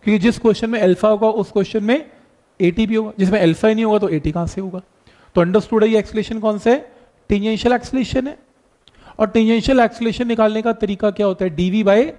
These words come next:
dt, rate of change of speed या velocity is equal to R alpha। dv is equal to R alpha into कितना, डीटी, इसको integrate अगर किया जाए तो V is equal to R alpha into क्या हो जाएगा,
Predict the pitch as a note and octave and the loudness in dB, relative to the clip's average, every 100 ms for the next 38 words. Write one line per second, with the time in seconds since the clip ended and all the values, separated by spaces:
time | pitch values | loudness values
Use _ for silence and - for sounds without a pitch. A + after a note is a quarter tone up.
0 | _ _ _ _ - D#3+ A3+ C#4+ D#4 - | _ _ _ _ -12 -4 -2 -2 -6 -10
1 | _ _ - E3 G#3 G3 G#3 G#3 G#3+ - | _ _ -4 0 0 0 -2 0 -2 -4
2 | B4 - B3 - - A3+ A3 G3+ G3 F#3 | -12 -14 -18 -18 -6 0 2 4 2 4
3 | F#3 F#3 - A#3 G3+ G#3+ F#3+ G#3+ G#3 A3 | 2 2 0 -4 -4 -4 -4 -4 -2 -2
4 | F3 F#3+ G#3 - C#4 - _ _ _ _ | 0 0 -2 -6 -10 -12 _ _ _ _
5 | _ - D3 F#3 G#3+ B3+ A#3+ A3 A3+ A3+ | _ -12 0 2 2 2 0 -2 0 0
6 | G#3+ G#3+ F#3+ F#3+ A3 F#3+ F#3+ A3 A3 G3 | 2 -2 2 0 2 -2 0 -2 -2 -4
7 | G3 G#3 G#3 A3 G#3+ E3+ E3+ A3 C#4+ - | -4 -4 -2 0 0 -2 0 0 -2 -4
8 | - _ - - G#3+ G3 G3 A#3+ B3+ B3+ | -18 _ -10 0 0 0 0 0 2 2
9 | A#3 A#3 A3+ G#3 G3 F3+ F3+ G3 F3+ A#3 | 2 0 0 2 2 2 0 -2 -2 -2
10 | A3+ A3+ A3 G#3+ F#3+ G#3 G3 - G3+ F#3+ | -4 -4 -2 0 2 0 -2 -2 -4 -4
11 | F#3+ G3 F3+ E3+ F3 A3+ | -4 -4 -4 -2 -4 -4